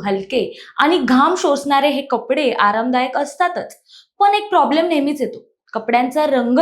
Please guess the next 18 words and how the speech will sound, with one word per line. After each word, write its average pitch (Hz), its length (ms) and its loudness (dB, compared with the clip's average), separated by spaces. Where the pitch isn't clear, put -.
जातो 214 380 -2
आणि 330 220 2
ते 370 140 4
लगेच 330 340 2
जून 330 240 0
दिसायला 311 360 0
लागतात. 262 360 -2
म्हणूनच 311 500 2
आज 277 260 2
मी 320 80 -4
तुम्हाला 294 300 0
सांगणार 262 380 0
आहे 247 220 0
काही 254 240 -2
सोप्या 302 440 -2
आणि 262 180 -4
कामाच्या 247 440 -2
टिप्स, - 340 -16